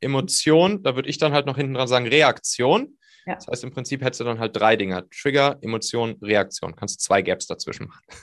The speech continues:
Speaker 2: Ja, richtig. Ja, genau. Aber der Mensch neigt ja in der Regel dazu zu sagen, okay, du hast jetzt, äh,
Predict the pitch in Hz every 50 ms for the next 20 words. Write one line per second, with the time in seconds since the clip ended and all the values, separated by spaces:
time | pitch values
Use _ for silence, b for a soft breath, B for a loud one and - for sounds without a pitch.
0 | B B B B 135 - 185 185 185 190 202 202 202 175 202 208 214 214 233 226
1 | 220 208 143 175 185 196 185 190 175 - - - 185 190 175 185 175 170 202 196
2 | 196 208 233 269 262 - - 208 208 233 240 - 226 - 214 208 208 208 220 220
3 | 247 226 208 202 208 - 233 226 220 - 226 185 202 202 208 202 180 196 - -
4 | 220 208 208 226 214 214 B B B B B - 208 190 214 208 220 226 208 214
5 | - - - - - 151 -